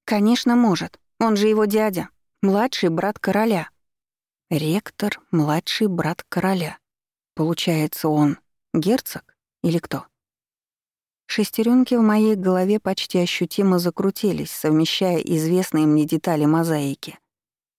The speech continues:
Логично, ректор и принц — оба драконы. Значит, этим королевством правит драконья семья,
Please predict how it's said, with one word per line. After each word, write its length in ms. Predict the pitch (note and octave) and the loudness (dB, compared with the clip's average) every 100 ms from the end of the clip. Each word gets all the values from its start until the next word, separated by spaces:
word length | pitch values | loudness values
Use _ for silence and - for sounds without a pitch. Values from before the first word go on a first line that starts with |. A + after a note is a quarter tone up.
| _ _ _ | _ _ _
Логично, 720 | F#3+ A#3 B3+ A#3+ - E3 D#3+ - _ | 0 2 2 2 0 -6 -8 -14 _
ректор 440 | E3 E3+ - E3 E3+ | 0 0 -2 -2 -2
и 40 | |
принц — 440 | A3+ C4+ C#4+ - - _ | 2 2 2 -2 -20 _
оба 240 | G#3 A3+ F#3+ | -2 0 0
драконы. 580 | E3 G3+ - D3+ - - _ _ _ _ | -2 -2 -2 -4 -6 -16 _ _ _ _
Значит, 520 | F3 F3 G3 - F#3 | -2 2 0 -2 -2
этим 280 | F#3+ F3+ E3 | -2 2 0
королевством 720 | D#3+ E3 F#3+ A#3+ - D#3+ D3 | 2 0 0 -2 -2 0 0
правит 320 | D3 G3+ G#3 D#3+ | 2 0 0 -2
драконья 540 | E3 - G3 F#3+ F3 | -2 0 2 2 2
семья, 560 | - G3+ G3 F#3 D#3 | -2 0 2 0 -8